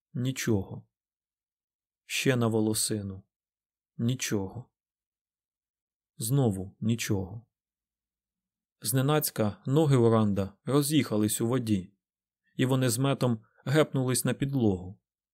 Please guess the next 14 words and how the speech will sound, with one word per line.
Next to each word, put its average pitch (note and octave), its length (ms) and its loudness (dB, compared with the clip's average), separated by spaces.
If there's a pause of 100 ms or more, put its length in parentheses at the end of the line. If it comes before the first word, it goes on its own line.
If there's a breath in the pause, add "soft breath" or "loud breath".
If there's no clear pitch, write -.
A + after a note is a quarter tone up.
(640)
Лом C#3 380 4
задзеленчав B2+ 760 0
по B2+ 160 -2
залізних B2+ 500 -2
прутах, A2+ 640 -4 (520)
так C3 280 2
наче C3 260 0
вдарили B2+ 440 2
в C3 140 -6
гонг. A2 520 0 (1000)
Ранд C#3+ 360 2
лежав A#2 380 4
у A2 60 2
калюжі, A#2 600 2